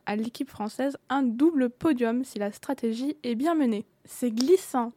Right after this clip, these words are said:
et les voitures partent en spin. Berman,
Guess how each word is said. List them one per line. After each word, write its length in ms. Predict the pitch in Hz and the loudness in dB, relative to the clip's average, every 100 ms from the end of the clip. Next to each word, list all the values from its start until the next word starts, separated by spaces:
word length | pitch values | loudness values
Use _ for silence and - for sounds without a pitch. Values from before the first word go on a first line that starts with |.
| _ - | _ -4
et 60 | |
les 100 | 233 | 0
voitures 400 | 233 254 - 311 _ - | 2 0 -2 -4 _ -2
partent 260 | 302 - | -2 -2
en 100 | 254 | -4
spin. 400 | 233 - 220 202 208 | -4 -8 -8 -6 -2
Berman, 560 | 220 262 254 240 277 | 0 2 2 2 2